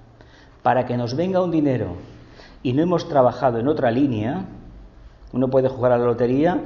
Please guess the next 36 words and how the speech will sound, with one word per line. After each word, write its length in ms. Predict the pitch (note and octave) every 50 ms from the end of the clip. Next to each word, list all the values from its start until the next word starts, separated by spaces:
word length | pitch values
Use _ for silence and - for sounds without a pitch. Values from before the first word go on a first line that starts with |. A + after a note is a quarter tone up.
| - - - -
con 160 | - A#2+ A#2 A2+
el 80 | A2+
interés 420 | A#2 A2+ A2 A#2 A#2 B2+ B2+ A#2+ A2+
de 120 | A2+ G#2+
que 80 | A2 G#2+
le 120 | G#2+ G#2
caiga 240 | - B2 B2 A#2+ B2
un 100 | B2 B2
dinero 360 | B2+ B2 C3+ C#3+ D3+ E3+ E3
para 180 | - C3+ A#2 A2+
ayudarle 340 | G#2+ A2 A#2 B2+ B2 A#2
a 40 | A#2
hacer 180 | A2+ - B2 A#2+
esto. 300 | G#2+ - - - F2 F2 F#2+
Vale, 200 | G2 G2 G2 G2
de 60 | G2
acuerdo, 340 | F#2+ - A2+ A2 G2 G2 F#2+
tiene 200 | C3+ C#3+ D3 C#3+
su 160 | - A2+ F#2
karma, 320 | A2+ G#2 G#2 G2 F#2 F#2
pero 240 | - - - - - -
es 120 | B2 -
otra 180 | B2+ - A2+ G#2+
cosa. 340 | - A2 G#2+ - - F2 - - - - - - - - - - -
Pero 220 | - C3+ B2+ B2
si 160 | A#2 - C3 B2
queremos 380 | A#2 A#2 C3 D3+ E3+ F3+ -
que 120 | - - D3
nos 180 | C#3+ C3 A#2+
venga 320 | B2 C3+ C#3 C#3 C3 B2+ B2
el 140 | A#2+ A#2+
maná 260 | A#2 A#2 A#2+ B2 B2+ B2
del 180 | B2 A#2 A2
cielo 360 | A2+ - G#2+ G2 F#2+ F#2+ F#2+
sin 220 | - - G#2+ G2+ G#2
merecerlo, 720 | G2+ F#2+ G2 F#2+ - - B2+ B2+ C3 D3+ F3 F#3 - -